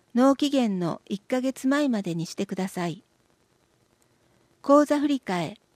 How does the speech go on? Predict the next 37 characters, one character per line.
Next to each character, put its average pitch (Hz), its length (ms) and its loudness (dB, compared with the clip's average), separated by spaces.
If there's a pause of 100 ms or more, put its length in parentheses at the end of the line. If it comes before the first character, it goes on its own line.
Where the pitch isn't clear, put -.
(140)
自 214 140 -6
動 269 200 4
払 277 280 0
い 277 40 -4
込 269 140 0
み 269 100 0
制 294 240 0
度 240 140 0
に 190 120 -2
よ 175 140 -2
る 165 220 -6 (120)
納 214 220 2
付 233 120 -4
の 226 120 0
場 208 240 -2
合、 202 40 -2 (960)
領 277 220 8
収 285 220 2
書 277 220 2
は 185 240 0
発 - 300 -4
行 262 180 2
し - 120 -6
て 262 120 2
い 254 100 4
ま 247 120 2
せ 233 220 0
ん。 175 120 -4 (1120)
引 240 100 -2
き 277 140 4
落 285 120 6
と 277 100 6
し - 120 -2
の 269 120 4
確 269 240 0
認 254 280 4
は 240 280 0